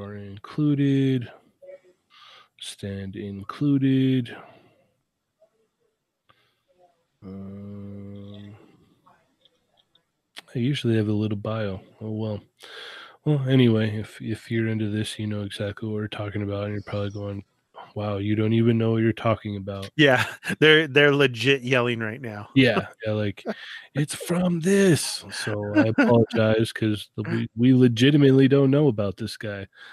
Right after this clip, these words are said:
Speaker 1: but I thought he looked cool, so I was like, "Hey, let's go ahead and, uh, and talk about him." So he is up for pre-order now if you wanna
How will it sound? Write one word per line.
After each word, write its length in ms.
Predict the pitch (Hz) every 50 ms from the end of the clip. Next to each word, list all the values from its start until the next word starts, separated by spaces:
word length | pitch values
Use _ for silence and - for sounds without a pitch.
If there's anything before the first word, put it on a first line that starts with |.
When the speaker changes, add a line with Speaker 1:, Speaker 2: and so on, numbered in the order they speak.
| - _ _ _
Speaker 1:
but 80 | - 151
I 80 | 165
thought 240 | 151 - 180 170 170
he 80 | 170 165
looked 240 | 160 165 160 156 -
cool, 300 | - 113 104 95 92 - _ _ _ -
so 360 | - - 113 107 101 101 101 _ _ _ _ _
I 600 | _ _ _ _ _ _ _ _ _ _ _ -
was 100 | 120 110
like, 180 | 127 139 143 127
"Hey, 280 | 113 156 147 123 101 - - _ _ _ _ _ _ _ _ _ _ 120
let's 160 | 113 - -
go 200 | - - 120 120
ahead 300 | 110 - 120 120 117 117
and, 140 | 117 113 113
uh, 220 | 110 110 110 107 - _ _ _
and 140 | 117 113 -
talk 240 | - 139 139 - -
about 300 | 107 101 101 98 95 92
him." 280 | - - 101 98 98 - _ _ _ _ _ _ _ _ _ _ _ _ _ _ _ _ - - - _ _ _
So 200 | - - - 113
he 200 | 104 - - 160
is 180 | 160 147 131 123
up 140 | 135 127 -
for 120 | - 117
pre-order 500 | - - - 123 120 113 104 98 101 98
now 240 | 101 98 98 101 104
if 160 | 104 - -
you 100 | 104 101
wanna 300 | 101 101 98 101 101 104